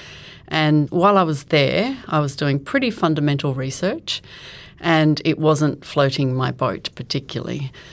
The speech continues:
So I sort of, and I was exposed to a lot of other people there too. We were, I was in the School of Botany, and we were right across the, the grass from the School of Agriculture. And I was seeing so much application coming out of the School of Ag-,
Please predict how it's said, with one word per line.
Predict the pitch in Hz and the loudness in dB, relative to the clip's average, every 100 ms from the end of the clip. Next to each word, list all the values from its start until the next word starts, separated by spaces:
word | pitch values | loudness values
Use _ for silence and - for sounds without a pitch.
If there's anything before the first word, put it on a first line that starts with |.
| - - | -20 -2
So | 190 175 | 4 4
I | |
sort | 180 - 285 | 4 2 4
of, | 277 226 - | 4 0 0
and | 180 190 | 4 4
I | |
was | 180 | 4
exposed | 190 - 233 247 | 0 2 2 4
to | - | 4
a | 190 | 4
lot | 151 151 | 6 4
of | 151 | 4
other | 135 | 0
people | 120 - 131 143 | -2 -6 -4 -4
there | 127 101 123 | -4 -4 -4
too. | - 139 127 131 | -2 -2 -2 -2
We | 151 | 0
were, | 147 156 127 - | 2 0 -4 -2
I | 151 | 0
was | 151 175 | 2 2
in | |
the | 170 | 2
School | - 156 | 0 -2
of | 143 139 | -4 -2
Botany, | 156 208 247 269 | -4 -2 -4 -4
and | - 156 | -2 0
we | 156 | 2
were | 143 | 0
right | 139 151 147 | 0 0 -2
across | - 147 - - | -2 -4 -4 -2
the, | 143 139 - - | -2 -2 -6 -8
the | - | -8
grass | - 139 147 - | 0 2 2 -2
from | - 143 | 0 0
the | 139 | 0
School | 131 - 147 | -2 -2 -2
of | 143 | 0
Agriculture. | 156 160 - 180 - 254 302 - - - - - | -4 -6 -4 -4 -2 -4 -6 -14 -20 -20 -18 2
And | 185 | 6
I | |
was | 180 175 | 6 4
seeing | - 185 175 165 | 6 6 8 6
so | - 196 | 6 6
much | 185 165 | 4 4
application | 156 - 147 143 143 131 127 131 - | 0 0 0 0 0 -2 -4 -6 -10
coming | - 170 147 | 0 2 4
out | 143 143 | 2 0
of | 135 | -4
the | |
School | 139 - 139 | -4 -2 -4
of | 135 | -2
Ag-, | 127 131 | -4 -4